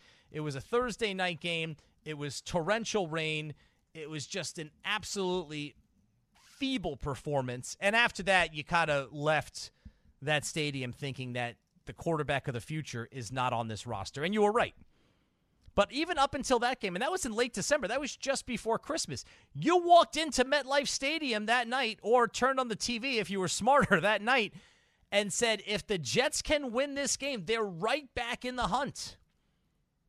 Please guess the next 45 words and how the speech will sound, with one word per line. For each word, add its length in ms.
But 100
they 140
didn't, 280
of 120
course, 280
and 120
they 40
never 200
got 240
back 240
into 240
it. 40
But 120
it's 80
been 120
a 60
long 400
time 300
since, 240
as 120
a 60
fan 380
of 340
this 220
team, 320
as 140
a 60
Jets 280
fan, 220
you 160
felt 300
that 180
energy. 400
I 20
mean, 160
how 160
many 160
years 500
lately 540
has 260
it 100
been 160
tanking? 520
Tanking 460
for, 500